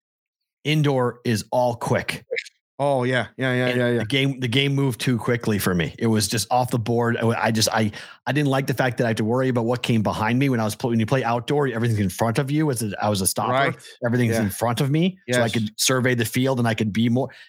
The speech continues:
Speaker 1: Now I'm worrying about what's behind me.
Speaker 2: Yes.
Speaker 1: Uh-uh. That game was not for me. I played it for years in a bubble. I couldn't breathe in the bubble. I, o-, other problem. My lungs killed. I hated it. Cold outside, in the bubble,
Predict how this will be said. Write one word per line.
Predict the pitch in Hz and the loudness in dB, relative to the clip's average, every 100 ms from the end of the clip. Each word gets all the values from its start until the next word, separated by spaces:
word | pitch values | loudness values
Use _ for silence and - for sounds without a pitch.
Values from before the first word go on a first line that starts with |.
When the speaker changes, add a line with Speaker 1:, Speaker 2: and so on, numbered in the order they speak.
| - | -4
Speaker 1:
Now | 123 143 | 0 0
I'm | 139 | 2
worrying | 139 127 | 2 2
about | 123 117 | 0 0
what's | 113 | -2
behind | - 101 - 120 135 | -2 -4 0 0 2
me. | 156 180 196 _ _ | 2 2 0 _ _
Speaker 2:
Yes. | 123 135 131 - - - _ _ _ - | -2 0 0 -6 -10 -12 _ _ _ -6
Speaker 1:
Uh-uh. | 127 104 85 _ _ _ _ _ | -2 -2 -4 _ _ _ _ _
That | - 110 | -6 0
game | 113 | 0
was | 104 | 2
not | 107 101 | 0 -2
for | 98 | 0
me. | 92 85 - | 0 -2 -4
I | 104 | -2
played | 120 107 | 0 0
it | |
for | 92 | -2
years | 98 107 117 98 87 - - _ _ | -2 2 2 0 -2 -4 -6 _ _
in | 113 | -4
a | 95 | 0
bubble. | 95 123 107 87 - | 0 0 0 -4 -10
I | 117 | -2
couldn't | 151 127 | 0 0
breathe | 107 120 131 | 0 0 0
in | 107 | 0
the | 98 | 0
bubble. | 98 90 82 - _ _ _ _ - | 0 0 -4 -6 _ _ _ _ -6
I, | 104 | -4
o-, | 104 113 - | -2 -6 -2
other | 117 | -2
problem. | 101 95 87 85 - | 0 0 0 -4 -8
My | 101 | -2
lungs | 110 110 104 | 0 0 -2
killed. | - - 120 104 - _ - | -4 -2 0 0 -4 _ -6
I | |
hated | 110 107 92 | 0 0 0
it. | - | -4
Cold | - 131 127 | -4 -2 0
outside, | 117 101 113 113 107 - _ | -2 0 0 0 -2 -6 _
in | 127 113 | 0 0
the | |
bubble, | 87 110 107 110 110 | 2 0 0 0 -2